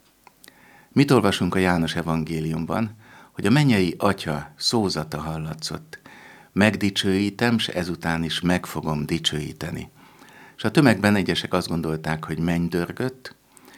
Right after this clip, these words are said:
mások pedig azt gondolták, hogy angyal szólt hozzá. Angyal erősítette meg. És mit olvasunk Márknál? „Vedd el tőlem ezt a kelyhet.”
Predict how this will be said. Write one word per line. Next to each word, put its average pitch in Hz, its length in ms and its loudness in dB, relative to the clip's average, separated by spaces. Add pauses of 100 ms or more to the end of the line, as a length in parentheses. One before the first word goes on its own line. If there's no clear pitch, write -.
(140)
mások 160 340 4
pedig 95 240 0
azt 98 140 4
gondolták, 82 640 -2
hogy 110 420 -8
angyal 80 760 0
szólt 80 440 -6
hozzá. 78 480 -4 (800)
Angyal 95 400 4
erősítette 82 800 -2
meg. 78 320 -4 (1800)
És - 60 -16
mit 113 160 6
olvasunk 95 500 2
Márknál? 104 640 2
„Vedd 131 340 0
el 82 220 -2
tőlem 95 380 -2
ezt - 220 0
a 80 160 -6
kelyhet.” - 720 -6